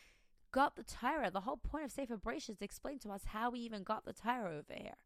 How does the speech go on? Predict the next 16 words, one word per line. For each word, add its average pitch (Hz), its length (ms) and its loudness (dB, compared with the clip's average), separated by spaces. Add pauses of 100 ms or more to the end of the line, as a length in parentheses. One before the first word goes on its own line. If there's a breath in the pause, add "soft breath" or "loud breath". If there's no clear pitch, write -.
(420 soft breath)
So - 160 -4
why 262 220 2
do 302 80 4
we 285 100 -2
even 254 240 -4
start 392 300 -4
with 233 80 0
Sefer 180 240 -4
Bereshis? 170 280 0
We 190 100 -6
should 240 160 -6
just - 120 -12
cut - 300 0
all 151 260 0
of 151 120 -2
it, 190 200 2